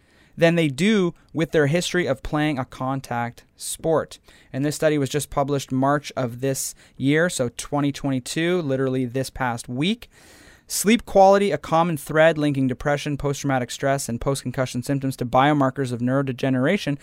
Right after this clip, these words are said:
following traumatic brain injury. Conclusion, the congruency of associations raises the possibility of a common pathophysiological process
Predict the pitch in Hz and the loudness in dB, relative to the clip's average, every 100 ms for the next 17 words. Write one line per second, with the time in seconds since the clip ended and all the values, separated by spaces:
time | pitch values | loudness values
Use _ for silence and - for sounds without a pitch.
0 | - - 156 139 135 131 - 135 120 120 | -12 -2 2 4 4 0 -4 -4 -2 -4
1 | - 131 123 - 190 160 120 - 131 143 | -6 -4 -2 0 0 0 -2 -4 -8 -2
2 | 175 196 202 - - - - 170 175 147 | 0 0 -2 -8 -20 -20 -2 0 2 4
3 | 196 220 220 180 - 196 190 185 185 196 | 4 4 2 -2 0 0 0 0 0 -4
4 | 185 143 156 196 185 160 151 165 160 147 | -4 0 0 2 -2 -6 2 4 4 2
5 | 156 180 147 - 151 151 156 143 - 147 | 2 4 0 -2 0 0 0 -2 -2 -4
6 | 143 147 143 - - - - 175 170 147 | -2 0 -2 -4 -20 -12 -4 -2 2 4
7 | 143 139 131 - 147 151 147 | 4 2 -4 -2 2 2 0